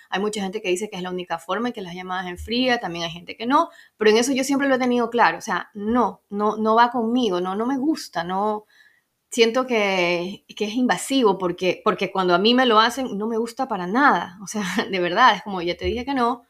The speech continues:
no me vuelvas a decir". Y obvio, yo si no quiero algo, digo no, si yo quiero, yo busco. Entonces trato también de atraer ese cliente que normalmente yo soy.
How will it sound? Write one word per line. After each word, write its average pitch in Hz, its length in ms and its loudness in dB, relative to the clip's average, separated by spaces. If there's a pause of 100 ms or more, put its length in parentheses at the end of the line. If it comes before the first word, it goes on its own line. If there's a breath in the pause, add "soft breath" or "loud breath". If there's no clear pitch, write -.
(340 soft breath)
no 247 140 2
me 269 100 6
vuelvas 233 220 4
a 196 60 2
decir". 262 320 0
Y 202 140 2
obvio, 208 320 6
yo 196 340 2
si 180 160 -6
no 180 160 -2
quiero 196 220 0
algo, 208 300 2
digo 175 240 -4
no, 208 240 2
si 180 140 -14
yo 180 140 -6
quiero, 190 260 -4
yo 185 160 -6
busco. 240 320 -4
Entonces 190 280 -14
trato 226 360 0
también 208 300 -6
de 220 80 -2
atraer 185 320 -4
ese 220 240 -8
cliente 190 460 -8
que 202 80 -14
normalmente 170 540 -8
yo 165 120 -8
soy. 180 200 -6